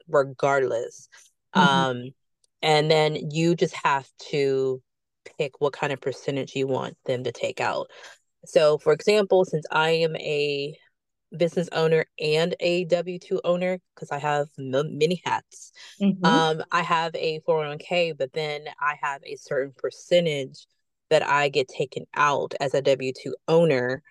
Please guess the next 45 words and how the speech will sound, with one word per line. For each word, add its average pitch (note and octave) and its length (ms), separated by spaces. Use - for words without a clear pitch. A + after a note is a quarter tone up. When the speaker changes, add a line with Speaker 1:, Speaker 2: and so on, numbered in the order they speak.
Speaker 1:
um, C3+ 380
that D3 260
goes C#3+ 480
strictly - 600
into C#3+ 320
the C3 120
four C3+ 160
oh B2+ 120
one A#2+ 80
K. B2 380
And C#3+ 180
then C#3 380
after, C#3+ 420
I C3+ 100
think D3+ 340
it's, - 440
I C#3 40
wanna D3+ 360
say D#4+ 260
it's - 180
two C4 300
to, C4 140
maybe F3 300
two G3 240
to F#3 80
five F#3 420
years G3 340
between E3 380
that D#3 180
mark, D3 360
then D#3+ 180
Speaker 2:
Mm-hmm. D#3+ 60
Speaker 1:
they D#3 160
start - 320
to D#3 120
match C#3 640
what C#3 260
you C#3+ 180
have - 400
into D#3 320
the C3 100
four C3 240
oh - 60
one - 100
K. - 260